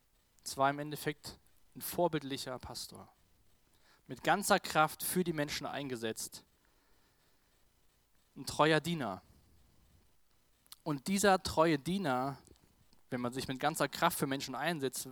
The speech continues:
ihm war es auch daran gelegen, dass es der Gemeinde gut geht, geht zu Paulus und sagt, „Hey Paulus,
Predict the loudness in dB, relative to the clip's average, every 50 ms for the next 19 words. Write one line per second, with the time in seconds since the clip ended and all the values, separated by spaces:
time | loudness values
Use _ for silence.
0 | -14 -10 -10 -8 -4 2 4 6 6 6 4 0 0 0 -2 -4 -2 -2 -2 -2
1 | -2 -6 -6 -6 -4 -6 -4 -4 -2 -2 -2 -2 -2 -4 -6 -6 -8 -8 -8 -8
2 | -10 -8 0 2 2 2 4 2 4 6 8 8 8 8 4 2 4 4 4 4
3 | 4 2 0 2 4 4 4 4 2 0 -2 -6